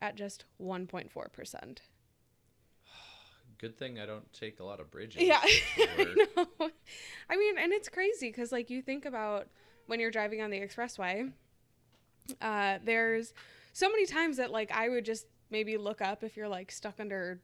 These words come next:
Speaker 1: traffic or stuck under a bridge, like, while you're in traffic or something. And I'm not an engineer by any means, but I feel like some of the things that I see, I'm like, "Oh, that does not instill a lot of confidence in me."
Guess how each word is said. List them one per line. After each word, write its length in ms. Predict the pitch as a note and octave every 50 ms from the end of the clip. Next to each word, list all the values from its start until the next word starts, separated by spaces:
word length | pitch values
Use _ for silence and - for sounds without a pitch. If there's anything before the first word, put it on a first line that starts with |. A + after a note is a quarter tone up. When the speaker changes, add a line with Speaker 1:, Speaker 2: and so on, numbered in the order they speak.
| _
Speaker 1:
traffic 640 | - - - F#3+ F3 F3+ F#3 - F#3+ F3+ F#3 F#3+ -
or 200 | - D#3+ F#3 G3+
stuck 260 | G3+ - - A3+ -
under 160 | A3+ G#3+ G3 F#3
a 60 | F3+
bridge, 220 | F3+ F3 F3+ F#3 F#3+
like, 200 | F#3+ F3+ F#3 F#3+
while 160 | F#3 F#3 F#3+
you're 140 | F3+ F#3 F#3
in 60 | F#3+
traffic 340 | - G3 F3+ F3+ - F#3+ -
or 120 | F#3+ G3+
something. 460 | G3 - F#3+ F#3+ - F#3+ F#3+ G3 G3+ G3
And 140 | F#3 F#3 - - - - - - - - _ _ -
I'm 220 | - E4+ A4 G4 D#4+
not 240 | D4+ C4+ C4 B3+
an 120 | A#3 G#3 F#3
engineer 520 | - G3+ G#3 G3 G3+ G3 F#3+ F#3+ G3 G3+ F#3+
by 260 | F#3+ F3+ F3+ D#3+ - -
any 260 | F3 F3 F#3+ G#3 A3+
means, 480 | B3 B3+ C#4 D4 C#4+ D4 C#4+ C4 -
but 320 | - - G3+ F3+ F3 C3 - -
I 180 | - A3 A3+ A3+
feel 220 | - - B3 A#3+
like 260 | A#3+ A3 G3+ G3+ -
some 240 | - - A#3+ G#3+ A3
of 140 | A3+ A#3 G#3
the 120 | F#3+ G3 G3
things 320 | - G#3+ G#3 G#3+ G#3+ G3
that 120 | G3 G3 F#3+
I 80 | F#3+ G3
see, 200 | - - A3 A3
I'm 100 | A3+ A#3+
like, 180 | A#3 A3+ - -
"Oh, 220 | - G#4+ G4 E4+ D4
that 180 | D4 D4+ B3
does 140 | C4+ C4+ B3
not 200 | C#4 C4+ C4 B3+
instill 460 | A#3+ A3+ A3 - - A#3 A3+ A3+ A3
a 20 | G3+
lot 240 | G3+ A3 A3 G3+
of 80 | - F3+
confidence 720 | - - A#3 A3 G#3+ G#3 G3+ - E3+ C#3+ - - F#3+ -
in 160 | G3 - - -
me." 300 | - - - G#3+ A3